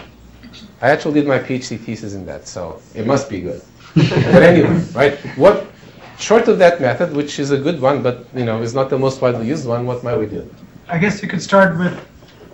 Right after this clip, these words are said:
Speaker 2: a rule that uses the least number of attributes and covers most examples.
Speaker 1: Yeah, exactly. So this is the analog of initially, you know, we, we have a, a tree that is empty and we pick the root, right? What we're gonna do is, like,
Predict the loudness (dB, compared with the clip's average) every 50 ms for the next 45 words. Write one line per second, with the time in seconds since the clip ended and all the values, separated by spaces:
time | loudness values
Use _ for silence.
0 | -20 -20 -14 -14 -14 -6 0 2 4 4 4 4 2 0 0 -2 -4 -10 -14 -10
1 | -8 -8 -6 -6 -8 -10 -10 -10 -12 -10 -10 -10 -10 -10 -10 -10 -10 -10 -8 -8
2 | -8 -8 -4 -4 -4 -4 -6 -10 -12 -12 -12 -14 -14 -14 -14 -14 -10 -8 -8 -8
3 | -8 -8 -10 -12 -12 -12 -14 -14 -14 -14 -14 -16 -20 -20 -20 -20 -20 -20 -20 -20
4 | -20 -20 -20 -20 -20 -20 -20 -20 -20 -14 -12 -12 -10 -10 -12 -14 -18 -18 -18 -20
5 | -20 -20 -20 -20 -20 -20 -20 -20 -20 -20 -20 -20 -20 -20 -20 -20 -20 -20 -20 -20
6 | -20 -20 -20 -20 -20 -20 -20 -20 _ -14 -2 2 4 4 4 4 0 -6 -6 -6
7 | -6 -2 2 2 2 2 2 -2 -4 -4 -2 -2 -2 0 0 0 0 0 2 2
8 | 4 6 8 8 8 8 8 8 8 6 6 6 4 2 2 0 0 0 2 2
9 | 4 6 6 6 6 6 6 4 2 2 2 0 2 4 4 4 6 6 6 6
10 | 4 2 2 0 2 4 6 6 4 4 4 0 0 2 2 2 2 2 0 -2
11 | -6 -6 -4 -4 -4 -4 -4 -4 -4 0 2 2 2 4 2 2 2 2 2 4
12 | 4 4 4 4 2 2 2 2 0